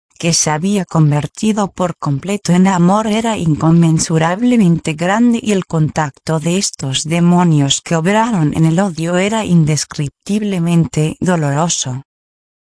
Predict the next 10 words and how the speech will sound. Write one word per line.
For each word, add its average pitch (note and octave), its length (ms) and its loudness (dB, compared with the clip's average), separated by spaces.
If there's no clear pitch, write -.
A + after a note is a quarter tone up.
Si - 180 -2
solo F3 440 0
una G3 240 4
persona F3 580 -2
común G#3+ 560 4
tuviera G#3+ 540 0
que F3+ 180 -2
soportar E3 800 -4
esta F3 440 -2
muerte, F3+ 600 0